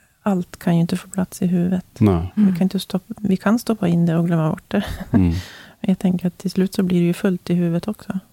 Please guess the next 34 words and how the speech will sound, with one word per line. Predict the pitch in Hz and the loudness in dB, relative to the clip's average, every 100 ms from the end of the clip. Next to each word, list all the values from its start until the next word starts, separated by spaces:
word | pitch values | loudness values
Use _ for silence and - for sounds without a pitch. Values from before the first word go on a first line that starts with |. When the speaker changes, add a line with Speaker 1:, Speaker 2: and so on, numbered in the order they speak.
| - | 0
Speaker 2:
Mm. | - | 4
Speaker 3:
Mm. | 196 202 | 6 6
Speaker 1:
Och | 180 | 6
då | |
måste | 165 185 - | 4 0 -4
det | 190 180 | -10 -6
landa | 180 180 185 | 0 2 4
någonstans | 180 180 - 180 - | 2 0 0 0 0
i, | 180 175 170 _ - _ _ _ _ _ _ _ - | 0 0 -2 _ -20 _ _ _ _ _ _ _ -2
i | 180 | -2
kroppen. | - 180 - 175 175 | -2 -6 -4 0 0
Och | 170 | 0
som | 185 170 | 0 2
vi | 170 175 | 2 2
pratade | - 175 170 170 165 | 2 -2 2 2 4
med | 165 | 2
Patrik, | - 214 - 190 _ - 208 | 2 -2 0 -8 _ -6 -2
naprapaten, | 190 - - - - 226 | -2 -4 -20 -16 2 6
Speaker 3:
Mm. | 214 | 6
Speaker 1:
lite | 202 180 | 6 4
grann | 180 185 | 4 4
om | 180 | 4
Speaker 3:
Mm. | 175 | 2
Speaker 1:
att | 202 - - _ _ _ _ _ _ _ _ - | -2 -8 -20 _ _ _ _ _ _ _ _ -4
även, | 180 170 170 170 175 - | 0 2 4 4 2 2
eh, | 180 175 175 | 2 2 0
fysiska | - 202 - - 170 | 0 0 0 0 -2
symptom | 165 165 - 175 175 180 - - _ _ _ _ _ _ _ _ | 0 -2 0 -2 0 0 -4 -20 _ _ _ _ _ _ _ _
kommer | 180 165 170 | 0 2 0
ju, | 185 | -2
liksom | 185 185 - 185 | -4 -6 -4 -6
smärta | - 175 _ - 185 | -4 -8 _ -12 -8
och | 175 - _ _ - | -6 -8 _ _ 0
Speaker 3:
Mm. | 190 165 | 2 2